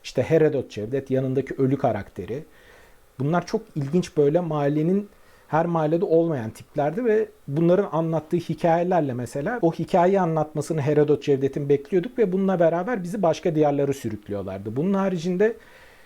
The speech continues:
Savaş Dinçer gibi çok çok usta bir oyuncunun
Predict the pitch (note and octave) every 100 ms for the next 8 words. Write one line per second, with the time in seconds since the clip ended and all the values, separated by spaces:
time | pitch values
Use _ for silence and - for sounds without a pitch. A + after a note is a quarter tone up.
0 | - - - D3+ D3 F#3 E3 E3 D3 C3+
1 | - D#3+ D#3 C3+ - - C#3 B2+ B2+ B2
2 | A2+ B2 F#3+